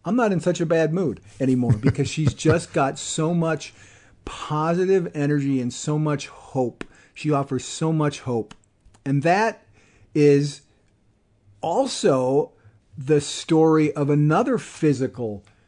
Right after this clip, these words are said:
Speaker 1: crucible guest that we've had on, offering hope. And that's really what we try to do with all of our guests who've had crucibles. What, how did they find hope? And Ryan Campbell is another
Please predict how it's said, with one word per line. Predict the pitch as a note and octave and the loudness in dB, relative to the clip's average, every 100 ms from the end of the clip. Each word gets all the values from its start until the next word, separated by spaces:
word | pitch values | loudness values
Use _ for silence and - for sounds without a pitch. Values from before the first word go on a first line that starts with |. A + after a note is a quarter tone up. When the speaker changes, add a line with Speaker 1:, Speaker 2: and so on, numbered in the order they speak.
| _ _ - | _ _ -20
Speaker 1:
crucible | - - D3 - C3 B2 | -12 0 0 0 -2 -2
guest | G#2+ A#2+ B2 - | -2 -2 -2 -4
that | C3 A#2+ | -6 -6
we've | A#2+ | -6
had | A#2+ A#2+ | -6 -8
on, | A#2+ A#2+ - | -8 -10 -8
offering | C3+ C#3+ C#3+ C3+ A#2+ | -4 -4 -2 -2 -2
hope. | A2 D#2 C3 A#2+ - - _ - _ | -6 -4 -4 -4 -8 -20 _ -20 _
And | C#3+ D#3 | -8 -6
that's | F3+ - | -6 -2
really | A3+ A3 | 0 0
what | G#3 G3+ - - _ _ D#3+ | 0 -2 -8 -20 _ _ -6
we | F3 | -4
try | E3+ - F#3+ G3+ | -4 -4 -2 0
to | F#3+ | 0
do | C#3 F3+ | 0 -2
with | F3+ E3 | 0 -2
all | - D3+ F3+ | -2 -2 0
of | C#3+ | 0
our | B2 | -2
guests | A#2 C3 C3 - - - - _ - - | -4 -4 -4 -6 -16 -20 -20 _ -20 -6
who've | D#3 C#3+ | -2 0
had | D3 C#3 | 0 -2
crucibles. | - D#3+ D3+ D3 B2 | -2 -2 0 -2 -2
What, | D3 - - - - | -2 -4 -6 -16 -8
how | D3 G3 | 0 2
did | A3 | 2
they | G#3 F3+ | 2 0
find | - F3 D3+ | -2 -4 -2
hope? | C3+ C#3 - - | -2 -2 -4 -8
And | C3 C3+ - - - - | -6 -6 -8 -18 -20 -2
Ryan | D3 F3 A3+ A#3 | 2 4 6 4
Campbell | - D#3+ D#3 D3+ B2+ - | 2 2 2 4 2 -2
is | C#3 B2 | -4 0
another | C#3 D3 D#3 E3 D3+ | 2 4 4 2 0